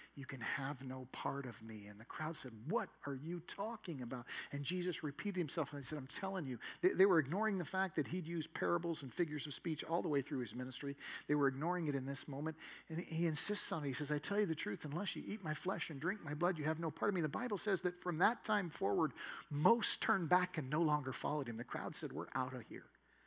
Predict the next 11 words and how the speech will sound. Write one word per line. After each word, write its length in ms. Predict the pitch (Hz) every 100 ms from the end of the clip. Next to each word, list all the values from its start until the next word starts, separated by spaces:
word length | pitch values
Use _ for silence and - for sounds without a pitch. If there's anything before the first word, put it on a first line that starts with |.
| _ _ _ _ _ _ _ _ _ -
We 100 | 175
tend 160 | 233 196
to 60 |
think 180 | 214 196
Jesus 320 | 208 208 151
went 120 | 190
around 240 | 180 185 170
permanently 400 | 196 190 175 160
popular. 480 | - 175 - 117 104
Not 320 | 139 175 -
true. 260 | - 151